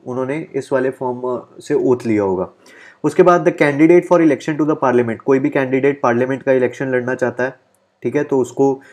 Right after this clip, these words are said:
ये साइन करना पड़ेगा, अगर, अ, ये, अ, ओथ लेना पड़ेगा। And अगर स्टेट लेजिस्लेचर के इलेक्शन भी लड़ना चाहता है तब भी। Member of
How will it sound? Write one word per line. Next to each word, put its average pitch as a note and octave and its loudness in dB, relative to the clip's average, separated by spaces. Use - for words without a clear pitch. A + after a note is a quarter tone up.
ये C3 2
साइन C3+ -2
करना C#3+ -2
पड़ेगा, C#3 -2
अगर, D3 6
अ, B2+ 4
ये, C#3 2
अ, - -2
ओथ C#3 4
लेना C#3+ 0
पड़ेगा। C#3+ 0
And C#3+ 2
अगर D#3 6
स्टेट F3+ 6
लेजिस्लेचर E3 4
के D3+ 2
इलेक्शन D3+ 2
भी C#3 -2
लड़ना C3 0
चाहता B2 0
है D3+ -2
तब B2+ 4
भी। F#2+ -6
Member D#3 6
of G3 6